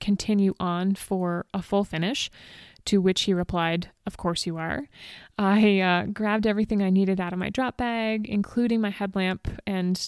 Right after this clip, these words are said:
this was actually required because of the time of day, and kinda ducked down onto the trail. I guess I should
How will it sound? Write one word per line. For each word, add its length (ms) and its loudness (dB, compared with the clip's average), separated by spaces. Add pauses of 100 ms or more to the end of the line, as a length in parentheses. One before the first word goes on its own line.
this 180 0
was 120 -2
actually 300 -4
required 640 -4
because 280 -2
of 320 -6
the 80 -4
time 260 -4
of 100 -8
day, 240 -4 (800)
and 360 4 (160)
kinda 220 -2
ducked 500 -4
down 560 2 (100)
onto 280 2
the 100 -2
trail. 340 -2 (800)
I 60 -2
guess 180 0
I 40 6
should 200 2